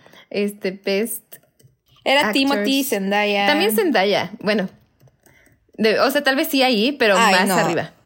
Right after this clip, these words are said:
Speaker 2: Mm, pero es que, ¿qué calificaba la lista, eh? Porque si hablamos como también del profit que le da a las películas,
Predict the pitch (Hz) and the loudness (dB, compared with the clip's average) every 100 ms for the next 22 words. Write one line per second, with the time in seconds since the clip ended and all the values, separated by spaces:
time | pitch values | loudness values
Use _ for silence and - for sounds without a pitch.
0 | _ - 190 170 175 233 240 269 427 427 | _ -8 -4 -2 -2 -2 0 0 0 0
1 | 415 262 302 220 190 185 185 190 165 165 | -2 -4 -2 -2 -4 -4 -2 -2 -2 -6
2 | - 139 220 - 208 208 196 202 208 233 | -6 -4 -4 -4 -6 -4 -4 0 0 0
3 | 277 415 - 190 180 175 175 196 208 - | -2 -4 -4 -4 -2 -4 -2 -2 -4 -6
4 | - 175 180 202 - - 165 156 165 165 | -6 -6 -4 -6 -8 -4 -4 0 -2 0
5 | 165 165 180 175 160 156 185 214 - | 0 0 -2 -4 -6 -4 -4 -4 -6